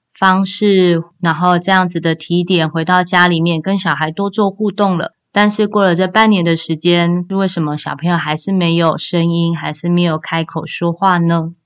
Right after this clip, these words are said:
我后来回家就想了一下，我觉得可能差别性在于引导孩子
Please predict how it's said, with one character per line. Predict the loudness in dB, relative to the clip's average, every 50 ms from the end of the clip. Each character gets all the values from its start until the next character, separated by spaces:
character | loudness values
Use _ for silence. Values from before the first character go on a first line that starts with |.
| _ _ _ _
我 | -10 -4
后 | 0 2
来 | 4 4 4 4
回 | 2 0 -2 -2
家 | -2 0 0 2 2 2
就 | 2 0 0 0 0 -2 -6
想 | -8 -6 -4 -4 -4 -4
了 | -6 -6
一 | -6
下， | -4 -2 0 2 2 2 0 -2 _ _ _ _ _
我 | -2 0 0 0 0
觉 | -2 -2 -2 0 0 0
得 | 2 2 4 4 4 4 2 0 -2 -8 _ _ _ _ _ _
可 | -6 0 2 2 4
能 | 4 4 4 4 2 2 0 -4 -8 _ _ _ _ _
差 | -14 -6 -2 0 0 2 2
别 | 4 4 4 4
性 | 2 2 0 0 0
在 | 0 0 0 0 0
于 | 0 0 -2 -4 -6 -6 -8 -12 -16 _ _ -4
引 | 0 0 2 0 0 0
导 | 0 0 0 0 -2 -6 -16 _
孩 | _ -12 -6 -2 0 0 0 0
子 | -2 -4 -4 -4 -4 -6 -12